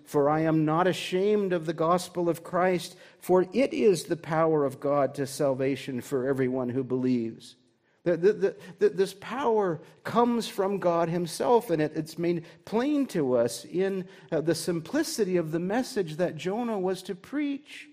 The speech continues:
Look, look at verse two. "Jonah, go to Nineveh and preach the message that I tell you." Don't come up with your own stuff.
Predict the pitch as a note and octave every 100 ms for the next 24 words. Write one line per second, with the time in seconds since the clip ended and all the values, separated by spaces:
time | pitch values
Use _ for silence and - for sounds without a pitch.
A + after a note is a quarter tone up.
0 | _ _ C#4 - C4+ E4 A#3+ A#3 - -
1 | D4+ E3 - - _ _ _ _ _ G3+
2 | B3+ A#3 F#3+ D4+ C#4+ G#3 A#3+ E3+ F#3+ -
3 | E3+ D#3+ - B3 B3+ - B3+ G#3+ F3+ F#3
4 | G3 F3 E3+ F3+ F3 A3+ - B3 E4+ D#4+
5 | C4+ A#3 - _ _ _ _ _ _ _
6 | _ _ _ _ _ - C4 B3 C4+ C#4+
7 | D4 D4 C#4 B3 A#3+ C#4 C4 - C#4 B3
8 | - - -